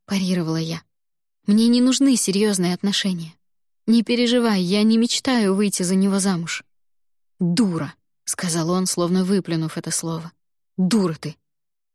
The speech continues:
«Я просто развлекаюсь», продолжила врать я.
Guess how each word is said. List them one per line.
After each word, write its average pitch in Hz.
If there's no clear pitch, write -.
«Я 175
просто 240
развлекаюсь», 208
продолжила 185
врать 165
я. 131